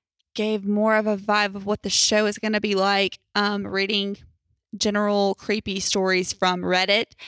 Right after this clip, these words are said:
This particular episode is gonna be based off of Glitch in the Matrix stories. The last episode was part one of a series from No Sleep subreddit. Very creepy. If you haven't listened, go ahead and listen to that one.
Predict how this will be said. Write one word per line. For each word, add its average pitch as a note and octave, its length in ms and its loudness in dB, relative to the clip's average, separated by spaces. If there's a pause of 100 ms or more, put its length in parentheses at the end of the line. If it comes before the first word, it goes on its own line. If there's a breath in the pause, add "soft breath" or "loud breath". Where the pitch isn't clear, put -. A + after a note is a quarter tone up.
(300 loud breath)
This G#3 400 2
particular G3 840 0 (520)
episode G3+ 480 -2
is G3+ 80 -6
gonna G3+ 240 -4
be F#3 340 -4 (480 soft breath)
based G#3+ 260 -4
off G#3 160 0
of G3 160 -2 (100)
Glitch G3+ 220 2
in G3+ 60 0
the G3 80 2
Matrix F#3 380 0
stories. A3 580 -2
The G3+ 80 -10
last G3+ 280 0
episode G3+ 360 -2
was G3 220 0
part G3 380 -2 (140)
one G3+ 500 0 (400 soft breath)
of G3 380 2 (220)
a G3+ 40 -2
series F#3+ 540 0
from G3 260 0
No F3+ 180 2
Sleep G#3+ 420 -2
subreddit. A#3 640 0 (360)
Very F#3 320 2
creepy. G#3 540 -2
If - 100 -4
you G#3 80 -4
haven't F#3 240 -2
listened, G#3 440 -4
go F#3+ 120 2
ahead F#3 300 0
and F3+ 220 -8 (140)
listen G3+ 260 0
to G3 40 4
that F#3 220 2
one. A#3 260 2